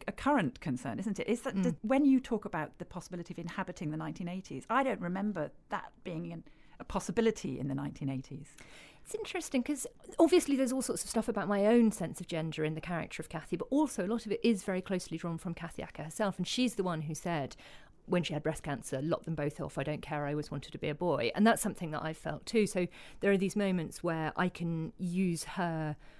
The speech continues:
Speaker 2: written record to say things about myself or vice versa. Um, and obviously we're in a very different gender moment now. We're in a moment of gender fluidity, and that's becoming codified in a way that's very different from the eighties. But,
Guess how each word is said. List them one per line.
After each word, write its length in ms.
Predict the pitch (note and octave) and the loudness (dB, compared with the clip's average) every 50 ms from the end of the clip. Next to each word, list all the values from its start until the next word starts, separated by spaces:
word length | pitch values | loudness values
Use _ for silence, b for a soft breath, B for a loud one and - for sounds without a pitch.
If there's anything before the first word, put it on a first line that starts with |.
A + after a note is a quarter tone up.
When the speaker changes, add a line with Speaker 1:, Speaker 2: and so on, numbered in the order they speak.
| B B | B B
Speaker 2:
written 360 | B F#3+ G#3+ G#3+ - - D#3 D3+ | B 2 2 2 2 -2 -2 -2
record 540 | D#3 D#3+ - - D3+ B2+ - - - - - - | -2 -2 -4 -4 -2 -2 -2 -2 -6 -10 -12 -8
to 340 | - - F3 D#3+ D3+ D#3+ D3 | -4 -2 0 0 0 0 -2
say 180 | - - E3+ | -2 -2 -4
things 240 | D3+ - D#3+ D#3+ D#3 | -4 -2 -4 -6 -6
about 220 | - - D3 - - | -6 -8 -8 -6 -6
myself 440 | D#3 D3+ - - E3 D3+ D3 - - | -8 -8 -6 -4 -2 -2 -2 -2 -2
or 100 | - F3+ | -4 -2
vice 280 | - E3+ E3+ D3+ - - | 0 0 -2 -2 -4 -8
versa. 640 | D3+ - F3+ F#3 D#3+ - - - - - - - - B B B B B B B B B - | -6 -4 -4 -4 -4 -6 -10 -14 -14 -12 -14 -14 -16 B B B B B B B B B 2
Um, 380 | G3+ G3+ G3 G3+ G3 G3 - - - - - - _ - - - - - - - - - | 4 4 6 4 4 2 -2 -6 -14 -20 -20 -20 _ -20 -20 -20 -20 -20 -20 -12 -2 2
and 100 | - D4 | 4 4
obviously 440 | E4 - D#4+ - F4 C#4+ - - C#4 | 6 4 2 2 2 0 2 2 2
we're 140 | A#3+ B3 B3+ | 4 4 6
in 100 | B3+ A#3 | 6 4
a 20 | |
very 320 | G#3 - A#3 G3+ G#3 G#3+ G#3 | 2 0 -2 2 2 4 4
different 580 | G3+ G#3 - - - G#3 F#3 F3+ F3 - - - | 2 0 -2 -4 -4 -2 0 0 0 -2 -2 -2
gender 300 | - G3 F3+ F#3+ E3+ F3 | 0 2 2 2 0 0
moment 360 | E3+ F3+ F3 D#3+ E3 D#3+ - | 0 0 0 0 -2 -4 -6
now. 200 | - - D3 D3 D3+ | -8 -8 -8 -8 -6
We're 80 | E3 | -6
in 80 | D#3+ D#3+ | -4 -2
a 20 | |
moment 320 | E3+ E3+ E3 D#3+ D3+ D#3 - | -2 0 0 -2 -2 -4 -6
of 80 | D3 | -6
gender 260 | - - D3+ D3+ D3+ D3+ | -8 -8 -6 -8 -8 -8
fluidity, 600 | - - D#3 D#3+ D3+ - D3+ - - D3 D3+ D2+ | -6 -4 -4 -4 -4 -4 -6 -10 -8 -6 -6 -4
and 280 | D3 D#3 D#3 D3 - - - - - _ _ - | -4 -6 -6 -8 -10 -16 -18 -20 -20 _ _ -2
that's 420 | - G3 - - - - - - | 0 0 0 0 -4 -6 -6 -6
becoming 260 | - - - G3+ G3 D#3+ | -6 -2 0 0 0 0
codified 640 | - - C#4 C4 A#3 G3 - - D3 D3+ D3 D3+ | 2 4 4 4 4 2 0 -2 -2 -2 -2 -2
in 80 | D#3 D3 | -2 -2
a 40 | |
way 140 | D3 D3 D3+ | -2 -2 -4
that's 160 | - - - | -4 -8 -8
very 140 | - - - | -6 -6 -6
different 280 | - D3 - - - - | -6 -6 -10 -12 -12 -10
from 120 | - D#3 | -8 -6
the 100 | E3 D#3+ | -6 -4
eighties. 420 | D3+ D#3 - - - - - - - | -6 -6 -8 -8 -8 -8 -8 -8 -6
But, 280 | - F3 D#3 - - | -2 -2 -2 -4 -6